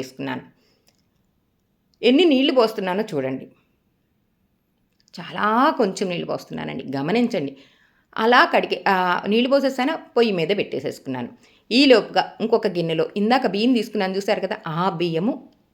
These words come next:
ఈ గిన్నెలోకి పోసేసాను. ఇప్పుడు ఇందుట్లో కూడా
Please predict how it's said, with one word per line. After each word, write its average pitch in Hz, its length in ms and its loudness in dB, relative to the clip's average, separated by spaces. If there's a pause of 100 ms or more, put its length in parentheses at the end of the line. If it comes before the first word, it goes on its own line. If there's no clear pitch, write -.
(760)
ఈ - 20 8 (140)
గిన్నెలోకి 170 400 2
పోసేసాను. - 460 -8 (460)
ఇప్పుడు 214 240 2 (360)
ఇందుట్లో 381 400 4
కూడా 262 140 6